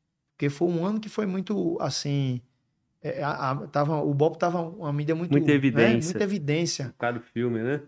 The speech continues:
Speaker 1: E aí é como
Speaker 2: O filme
Speaker 1: eu
Speaker 2: foi
Speaker 1: falo.
Speaker 2: dois mil e oito, pô.
Speaker 1: Isso, dois mil e sete, dois mil e oito foi o filme.
Speaker 2: Todo
Speaker 1: Aí,
Speaker 2: mundo do Brasil só falava
Speaker 1: justamente.
Speaker 2: disso.
Speaker 1: Aí o que aconteceu? Como eu falo, Papai do Céu tem um plano na vida de cada um. Apesar de eu ter sido o sexto colocado,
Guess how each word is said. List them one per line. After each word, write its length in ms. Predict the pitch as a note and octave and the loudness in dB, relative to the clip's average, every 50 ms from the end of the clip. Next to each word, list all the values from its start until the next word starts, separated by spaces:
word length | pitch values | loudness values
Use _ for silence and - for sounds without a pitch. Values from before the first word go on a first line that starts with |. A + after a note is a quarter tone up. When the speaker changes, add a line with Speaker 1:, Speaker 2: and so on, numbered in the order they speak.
| - - | -6 0
Speaker 1:
E 140 | D#3+ E3+ F3 | 4 6 8
aí 180 | F3 E3+ F#3+ | 8 8 8
é 60 | G#3+ G#3+ | 6 4
como 220 | G#3+ G#3+ G#3+ B3 | 2 4 4 4
Speaker 2:
O 40 | - | 6
filme 60 | E3 | 6
Speaker 1:
eu 20 | |
Speaker 2:
foi 100 | D#3+ E3 | 6 6
Speaker 1:
falo. 160 | D#3 D3+ C#3+ - | 8 8 8 6
Speaker 2:
dois 120 | - D#3+ | 4 4
mil 160 | E3+ D#3+ C3 | 2 2 4
e 20 | B2+ | 2
oito, 320 | C3+ D3 D3 C#3+ A#2+ - | 2 2 0 0 0 2
pô. 60 | D#3 | 2
Speaker 1:
Isso, 380 | D#3+ E3 E3+ E3+ E3+ E3+ - A#2 | 4 8 8 8 6 6 0 -6
dois 220 | A2+ A2+ B2 C#3 | -6 -4 -2 -2
mil 100 | D3 D#3+ | -2 -2
e 40 | D3+ | 0
sete, 180 | - E3+ E3+ E3+ | 0 2 2 2
dois 120 | F#3 F#3 | 2 2
mil 80 | F#3+ E3+ | 2 2
e 40 | |
oito 140 | E3 E3+ E3+ | 2 2 0
foi 120 | - G3 G3 | 0 -2 -2
o 40 | |
filme. 240 | - - - C#3 D3+ | -2 -2 -2 -2 0
Speaker 2:
Todo 120 | D3 D3+ C3+ | 2 4 4
Speaker 1:
Aí, 180 | C#3 D3 D3 | 6 6 6
Speaker 2:
mundo 140 | D3 - A2 | 6 6 4
do 60 | A#2 | 2
Brasil 320 | A#2 A#2+ A2+ A2 A2+ B2+ C3 | 2 2 2 2 0 -2 -6
só 140 | - C3 | -8 -8
falava 360 | B2 - B2+ B2+ C3+ C3+ C3+ D3+ | -4 -4 -2 -2 0 0 0 0
Speaker 1:
justamente. 380 | F3 F#3+ F#3 D3 C#3 B2+ A#2 | 0 0 0 0 -2 -2 -4
Speaker 2:
disso. 140 | - - _ _ _ _ _ _ _ _ _ _ _ _ | -8 -16 _ _ _ _ _ _ _ _ _ _ _ _
Speaker 1:
Aí 160 | - C#3 E3 | 4 6 8
o 60 | G3 G3+ | 8 8
que 80 | A3+ | 6
aconteceu? 640 | A3 A3 A#3 A#3 A3 B3 A3+ A3 - F#3 E3 D3+ C#3 | 4 4 2 2 4 4 4 4 4 4 4 4 4
Como 200 | C#3+ D3 E3+ G#3+ | 2 0 0 0
eu 40 | G#3 | 2
falo, 240 | G#3+ - D3+ C3+ B2 | 4 4 4 4 4
Papai 300 | C3+ C3 C#3 D3+ C#3+ D3+ | 2 0 2 2 2 2
do 100 | E3 C#3+ | 2 -2
Céu 220 | - E3 E3 E3+ | 0 0 0 0
tem 120 | - F#3+ | 0 -2
um 60 | F#3 E3+ | -4 -2
plano 200 | - F#3 F3+ F#3 | -2 -2 0 0
na 80 | F3 | 0
vida 180 | E3 F#3 F#3 F#3 | 2 2 0 0
de 60 | F3+ | 2
cada 280 | F3+ F#3+ G#3+ A3 C#4 C4 | 2 2 2 2 2 0
um. 220 | E3+ C3 A#2+ A#2 - _ _ _ _ _ _ _ _ _ _ _ _ | 0 0 -2 -4 -8 _ _ _ _ _ _ _ _ _ _ _ _
Apesar 500 | C3 D3 - - - F#3 E3+ D3+ F#3+ F#3+ | 4 4 6 6 6 4 6 6 6 6
de 80 | G3+ | 6
eu 40 | A3+ | 4
ter 160 | G#3+ A3+ G#3 | 4 4 2
sido 240 | - - F#3+ G3 F#3+ | 2 2 0 0 2
o 60 | G#3 | 0
sexto 400 | E3+ - - - A3 C4 A3 - | 0 2 2 2 2 2 2 2
colocado, 840 | - - A#3 G#3+ - - - - D3+ E3+ G3+ A3 G#3+ E3+ C#3+ A#2+ A#2 | 2 4 6 6 6 4 6 6 8 8 8 8 6 4 2 0 -2